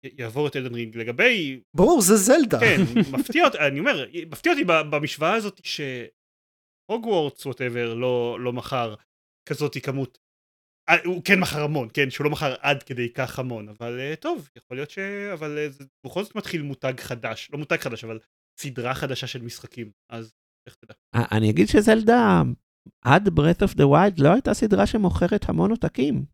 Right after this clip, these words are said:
Speaker 3: אה, עשרה מיליון למשחק זלדה זה הייתה די תקרת הזכוכית עד Breath of the Wild.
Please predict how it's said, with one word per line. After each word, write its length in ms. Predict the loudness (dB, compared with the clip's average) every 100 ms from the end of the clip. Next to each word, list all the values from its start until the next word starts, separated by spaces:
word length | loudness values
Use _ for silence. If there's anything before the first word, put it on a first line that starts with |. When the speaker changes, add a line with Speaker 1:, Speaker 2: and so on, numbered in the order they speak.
| _ -4
Speaker 3:
אה, 480 | 0 0 2 2
עשרה 360 | 0 0 0 4
מיליון 340 | 6 6 6
למשחק 400 | 4 0 -2 -2 0
זלדה 420 | 2 2 4 4
זה 200 | 4 2 4 2 2 0 -4 _ _
הייתה 280 | -6 -2 0
די 160 | 2 0
תקרת 360 | 0 0 0
הזכוכית 560 | 0 -2 -2 2 0 0
עד 120 | -2
Breath 220 | -2 -4
of 200 | -4 -6
the 40 | -4
Wild. 220 | -4